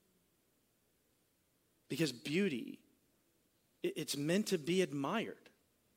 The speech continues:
It's meant to be seen and enjoyed. And the fact that our creator God made this place with such beauty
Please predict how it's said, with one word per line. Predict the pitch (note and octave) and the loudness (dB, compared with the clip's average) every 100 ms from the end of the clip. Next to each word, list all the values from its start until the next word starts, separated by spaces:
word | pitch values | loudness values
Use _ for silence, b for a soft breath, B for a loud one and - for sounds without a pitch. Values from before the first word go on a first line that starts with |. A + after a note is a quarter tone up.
| _ | _
It's | - - | -10 -6
meant | C#3+ F#3 G#3+ | 2 2 2
to | |
be | F3 F3 | -2 0
seen | - E3 F#3 | 0 2 2
and | D3+ | 2
enjoyed. | C#3+ B2+ F#3+ C#3 - B B | 0 0 0 -2 -4 B B
And | - | -6
the | D3 | -4
fact | - G3 - | -2 -2 0
that | E3+ | 0
our | C#3 - B - | 0 -2 B -12
creator | - D3+ C#3+ G3 F#3+ | -4 2 4 4 2
God | D3 C#3+ C#3+ A#2 B B - | 0 -2 -2 -6 B B -4
made | D3 F3 | -2 2
this | F3 - | 0 0
place | - E3+ D3 - | 0 -2 0 -4
with | C3+ B2 | -6 -4
such | - D3+ - | -4 -4 -6
beauty | D#3+ D#3+ B2+ G#2 | -4 -2 -2 -6